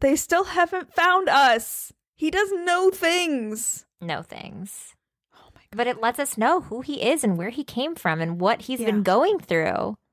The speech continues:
Speaker 1: Yeah. And
Speaker 2: Ugh.
Speaker 1: I love the part where we have Halloran coming back saying,
Speaker 2: Mm-hmm.
Speaker 1: like,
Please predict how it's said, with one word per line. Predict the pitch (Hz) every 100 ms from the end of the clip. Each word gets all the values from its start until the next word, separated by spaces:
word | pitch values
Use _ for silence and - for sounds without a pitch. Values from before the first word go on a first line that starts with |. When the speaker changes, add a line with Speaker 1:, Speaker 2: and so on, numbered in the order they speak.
| _ _ -
Speaker 1:
Yeah. | 233 226 214 180 233 _ _ _ -
And | 277 277
Speaker 2:
Ugh. |
Speaker 1:
I | 285
love | 277 277 269 269 269
the | 277 262
part | - - 302 311 277 269 - -
where | 262 262 254
we | 247 247
have | 247 240
Halloran | 294 285 320 294 247 254
coming | 262 233 233
back | 226 208 214 233
saying, | - 254 247 240 214
Speaker 2:
Mm-hmm. | 196 190 202
Speaker 1:
like, | 214 214 214 -